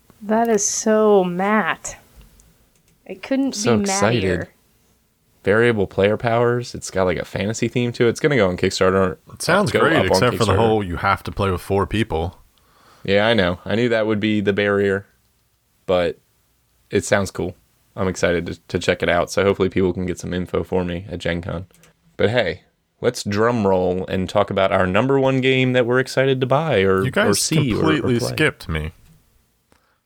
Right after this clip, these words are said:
Speaker 2: What?
Speaker 3: I haven't done three or two.
Speaker 2: You just talked about three, didn't you?
Speaker 3: Nope. That was my four.
Speaker 2: Oh.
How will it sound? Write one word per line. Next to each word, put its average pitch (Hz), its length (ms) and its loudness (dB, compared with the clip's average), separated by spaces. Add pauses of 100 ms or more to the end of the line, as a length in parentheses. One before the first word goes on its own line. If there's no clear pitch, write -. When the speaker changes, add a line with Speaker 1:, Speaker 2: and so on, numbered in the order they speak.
(300)
Speaker 2:
What? 247 300 -2 (240)
Speaker 3:
I 117 180 0
haven't 202 280 -2
done 170 200 0
three 175 260 -4
or 151 220 -2
two. 101 360 -4 (400)
Speaker 2:
You 175 120 0
just 349 160 0
talked 381 200 2
about 247 220 0
three, 110 240 2
didn't 156 260 0
you? 339 280 0
Speaker 3:
Nope. 107 380 -2 (440)
That 90 160 -2
was 110 120 -2
my 139 100 -2
four. - 380 -12 (520)
Speaker 2:
Oh. 95 400 2